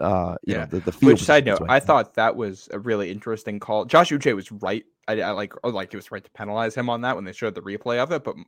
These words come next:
Speaker 2: when I first saw the penalty, I looked away from the screen and walked to the other room 'cause I thought, "Oh, that's the fifteen yards on the late hit on Marcus Jones after the play."
Speaker 1: Yes.
Speaker 2: So I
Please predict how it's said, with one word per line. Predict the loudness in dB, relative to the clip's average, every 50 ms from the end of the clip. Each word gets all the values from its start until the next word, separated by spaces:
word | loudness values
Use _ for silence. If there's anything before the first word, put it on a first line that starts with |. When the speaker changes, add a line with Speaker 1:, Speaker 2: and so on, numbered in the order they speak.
| _
Speaker 2:
when | -8 -6 -2 0
I | 0 0 0
first | 0 -2 -4 0 0
saw | -2 -2
the | -2
penalty, | -6 -6 -6 -4 -4 -2 -2 -2
I | -2
looked | -2 -4 -6 -6
away | -6 -4 -4 -4
from | -4 -6 -10 -12
the | -12
screen | -10 -8 -6 -6 -4
and | -2 -2
walked | -2 -2 -2 -6
to | -6
the | -4 -4 -4
other | -4 -4 -4
room | -4 -4 -4 -6 -10 -14 -20 _
'cause | _ -6
I | -6 -6 -6
thought, | _ -4 -2 -2 -2 -4 -6 _ _ _ _
"Oh, | 0 0 2
that's | 2 2 0 0 -2 -6
the | -10 -8
fifteen | -6 -8 -8 -6 -8 -4 -2
yards | 0 0 0 0 -2
on | -6 -6
the | -6
late | -6 -6 -6 -6 -6
hit | -8 -8 -8 -8 -8 -6
on | -6 -6 -4 -6
Marcus | -8 -8 -8 -10 -14 -10
Jones | -8 -6 -6 -6 -8 -12 -18 -20 -20 _ _ _ _ _ -2
after | -2 -2 -2 -4 -8
the | -12 -12 -10
play." | 0 4 6 6 6 4 -2 -6 -10 _ -20 _ _
Speaker 1:
Yes. | 4 6 6 6
Speaker 2:
So |
I | 6